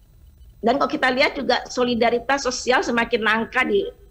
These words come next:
dan demo, eh, di Indonesia ini, solidaritas. Jarang kan kita lihat sekarang, em,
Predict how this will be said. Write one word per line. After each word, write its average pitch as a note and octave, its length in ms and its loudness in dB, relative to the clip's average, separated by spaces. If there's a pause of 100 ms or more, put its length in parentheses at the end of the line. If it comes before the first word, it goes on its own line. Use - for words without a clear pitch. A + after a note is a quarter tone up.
(340)
dan G#3+ 400 2
demo, G3+ 400 0
eh, G3 400 0
di G3 320 -4
Indonesia G3 400 -2
ini, F#3+ 240 -4
solidaritas. F#3 880 -6 (560)
Jarang A#3 320 2
kan D4+ 80 -2
kita C#4 240 0
lihat D4 160 2
sekarang, C#4 480 0
em, A3+ 200 0